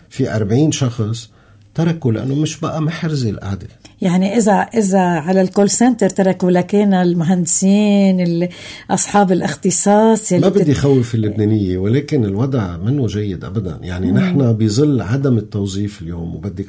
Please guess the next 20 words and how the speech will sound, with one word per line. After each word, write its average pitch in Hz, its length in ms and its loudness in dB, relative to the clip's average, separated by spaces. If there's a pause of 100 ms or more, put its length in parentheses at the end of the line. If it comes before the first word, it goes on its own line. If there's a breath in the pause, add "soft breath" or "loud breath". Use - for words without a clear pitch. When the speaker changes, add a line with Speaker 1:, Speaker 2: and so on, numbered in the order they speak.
Speaker 1:
قرارات، 101 380 -6
يعني 98 120 -8
حتى 175 260 -6
لو 117 140 2
طلعت 117 280 -2
على 95 140 -4
مجلس 98 360 -4
وزراء 190 400 4 (200 loud breath)
Speaker 2:
<clears throat> - 200 -16
Speaker 1:
وأخذت 135 600 -4
استثناء 113 580 -4
بتوظيف 110 600 -4
مهندسين، 104 520 -4
وخاصة 160 440 -4
بما 113 400 -2
يتعلق 98 380 -2
بالسايبر 101 380 -4
security، 95 540 -10
الأمن 107 200 -4
السيبراني، 71 640 -12